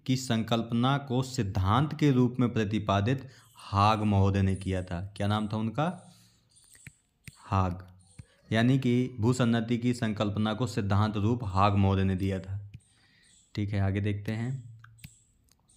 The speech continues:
किया, जबकि सर्वप्रथम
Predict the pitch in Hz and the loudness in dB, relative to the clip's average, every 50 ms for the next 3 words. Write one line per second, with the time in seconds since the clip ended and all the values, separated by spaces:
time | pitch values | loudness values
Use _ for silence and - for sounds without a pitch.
0 | _ _ - _ _ - - - - - - - _ _ _ _ - 120 117 123 | _ _ -20 _ _ -20 -20 -20 -20 -20 -20 -20 _ _ _ _ -2 0 2 2
1 | 127 127 127 135 135 - 156 147 - - - - 139 147 165 160 147 143 139 - | 2 2 2 0 0 2 0 0 0 0 2 2 2 2 2 2 0 -2 0 2
2 | 147 147 147 | 2 2 2